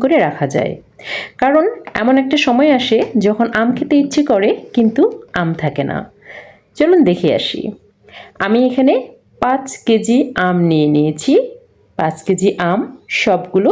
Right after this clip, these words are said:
ছিলে নিয়ে নিয়েছি খুব সুন্দরভাবে। এখানে আমরুপলি আমটা আমি নিয়েছি। আমরুপলি আমটা কিন্তু খুবই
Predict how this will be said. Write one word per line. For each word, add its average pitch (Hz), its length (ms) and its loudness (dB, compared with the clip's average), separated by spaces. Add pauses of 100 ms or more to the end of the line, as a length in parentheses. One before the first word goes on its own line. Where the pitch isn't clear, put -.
(380)
ছিলে 190 340 2
নিয়ে 165 200 4
নিয়েছি 165 280 0 (140)
খুব 214 120 0 (100)
সুন্দরভাবে। 170 580 0 (240)
এখানে 247 260 2 (220)
আমরুপলি 226 460 2 (180)
আমটা 190 240 0 (100)
আমি 226 140 2 (580)
নিয়েছি। 170 420 0 (320)
আমরুপলি 185 460 0
আমটা 202 260 -2
কিন্তু 233 180 2 (100)
খুবই 320 200 2